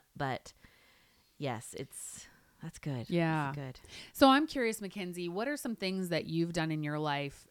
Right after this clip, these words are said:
Speaker 2: to create intentionality? And 'cause, I mean, we all have these busy lives,
Speaker 1: Mm-hmm.
Speaker 2: and I know everybody we're talking to right now, they have a busy life.
Speaker 1: Yes.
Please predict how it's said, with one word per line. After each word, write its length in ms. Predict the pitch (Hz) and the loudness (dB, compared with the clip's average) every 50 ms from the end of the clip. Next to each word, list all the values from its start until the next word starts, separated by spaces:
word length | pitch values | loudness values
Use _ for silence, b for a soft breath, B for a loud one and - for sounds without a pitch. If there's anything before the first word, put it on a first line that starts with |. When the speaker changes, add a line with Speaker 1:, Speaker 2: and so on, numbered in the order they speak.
| - - | -10 -2
Speaker 2:
to 160 | - 175 - | 0 0 0
create 500 | - - - 175 175 165 170 190 214 - | 0 0 -2 0 2 4 4 4 4 2
intentionality? 1040 | - 185 175 151 160 156 151 - - 151 143 135 135 135 135 135 143 135 135 135 - - | 2 0 0 0 -2 -4 -4 -4 -6 -6 -6 -4 -4 -4 -6 -6 -6 -6 -6 -6 -8 -6
And 460 | - 160 160 151 151 147 143 143 135 - - | -4 -2 0 0 0 0 -2 -4 -6 -2 -2
'cause, 180 | 208 202 196 - | 0 0 0 2
I 60 | 196 | 4
mean, 240 | 214 202 185 165 - - | 4 4 4 4 2 4
we 120 | 196 202 | 6 8
all 120 | 202 202 | 8 8
have 180 | 208 220 208 190 | 6 4 2 2
these 140 | 190 170 156 | 0 0 0
busy 260 | 156 151 147 160 143 | 0 0 0 0 0
lives, 500 | 139 127 127 131 131 127 123 127 - 160 165 | 0 0 0 0 0 -2 -2 -2 -2 -2 0
Speaker 1:
Mm-hmm. 140 | 156 156 175 | 0 2 2
Speaker 2:
and 380 | 175 160 156 151 147 147 - B B B B B B - | 2 2 2 0 -2 -4 -6 B B B B B B 2
I 80 | 165 | 6
know 140 | 170 170 160 | 6 8 8
everybody 360 | 156 160 165 165 165 156 156 | 8 6 4 4 4 2 2
we're 140 | 147 139 135 | 2 0 -2
talking 340 | - - 147 - - 147 143 | -4 -4 -6 -4 -2 -2 -2
to 140 | - - - | -2 -2 -4
right 160 | - - 82 | -4 -4 -4
now, 360 | - 135 131 127 127 127 131 b b b b b b b b _ _ _ _ _ _ | -4 -4 -4 -4 -4 -6 -8 b b b b b b b b _ _ _ _ _ _
they 80 | 165 165 | -2 -2
have 120 | 156 143 | 0 0
a 60 | 135 | -2
busy 260 | 131 131 131 131 123 | -2 -4 -6 -6 -6
life. 220 | 123 123 131 147 151 | -6 -6 -6 -6 -4
Speaker 1:
Yes. 440 | 147 127 127 143 - - - - | -6 -6 -6 -8 -12 -16 -18 -18